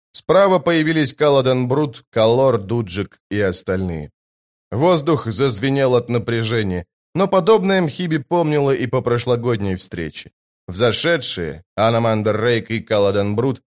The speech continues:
были столь непохожи, что легко было вообразить их на противоположных концах огромной шкалы могущества. Рейка окружала особая мрачная аура, от которой замирало сердце.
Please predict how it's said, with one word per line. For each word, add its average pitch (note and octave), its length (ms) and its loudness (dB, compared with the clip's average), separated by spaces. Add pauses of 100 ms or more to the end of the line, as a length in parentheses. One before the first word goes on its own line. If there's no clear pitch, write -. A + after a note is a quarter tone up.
(160)
были E3 240 2
столь F#3+ 300 0
непохожи, D#3+ 580 0
что D3+ 200 -4
легко D3 400 -2
было E3 260 2
вообразить C#3 500 2
их C3+ 140 -2
на C3+ 140 0
противоположных A#2+ 840 0
концах A2+ 500 0 (180)
огромной A2+ 580 0
шкалы G#2 380 -2
могущества. F2+ 800 -8 (480)
Рейка D3 500 2
окружала A#2+ 800 2
особая D#3 460 0
мрачная C#3 580 0
аура, G#2+ 600 2
от G#2+ 200 0
которой G#2 400 0
замирало G#2 500 0
сердце. - 540 -6